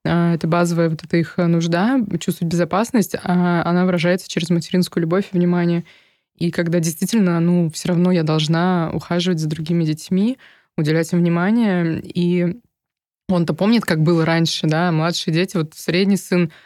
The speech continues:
а, на него очень, э, мало повлияло появление с-, сестры, потому что он никогда не был единственным ребёнком. Вот, но я с этим работаю по сей день, вот старшему уже семь, и всё равно я знаю, что мне очень важно осознанно, э, прямо вот,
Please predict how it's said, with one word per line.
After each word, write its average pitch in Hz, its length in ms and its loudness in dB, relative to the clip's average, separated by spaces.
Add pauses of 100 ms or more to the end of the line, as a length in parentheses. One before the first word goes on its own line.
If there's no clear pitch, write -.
(300)
а, 165 280 0
на 170 160 2
него 170 220 2
очень, 170 460 0
э, 160 300 0
мало 165 280 0
повлияло 160 420 0
появление 160 640 -2
с-, - 140 -16 (160)
сестры, - 520 -2
потому 180 380 -2
что - 240 -4
он 175 120 2
никогда 202 240 0
не 202 80 4
был 165 100 2
единственным 160 500 0
ребёнком. 165 560 -4 (560)
Вот, 170 220 -2
но 180 80 2
я 202 120 2
с - 100 -4
этим 277 180 2
работаю 247 380 2
по 202 160 0
сей 202 240 0
день, 214 260 2
вот 220 100 0
старшему 175 460 -2
уже 170 180 0
семь, 214 380 -2 (380)
и 160 60 -4
всё - 200 -6
равно 180 220 2
я 202 160 2
знаю, 165 320 2
что - 180 -4
мне 165 200 2
очень 165 280 -2
важно 190 480 2
осознанно, 180 920 0
э, 156 40 -4
прямо 165 280 0
вот, 160 160 -4